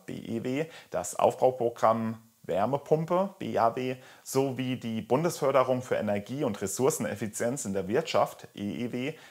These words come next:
werden gemäß den Vorgaben der vorläufigen Haushaltsführung fortgesetzt.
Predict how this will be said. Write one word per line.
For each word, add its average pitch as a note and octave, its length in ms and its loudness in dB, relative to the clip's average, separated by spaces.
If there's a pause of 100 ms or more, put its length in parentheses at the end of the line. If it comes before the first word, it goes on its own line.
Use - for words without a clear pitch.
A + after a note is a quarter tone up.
(120)
werden C3+ 400 4
gemäß A2+ 380 0
den F#2+ 140 -6
Vorgaben A2+ 640 4
der G2 140 -2
vorläufigen A#2 800 4
Haushaltsführung G2 840 -2 (140)
fortgesetzt. - 880 -4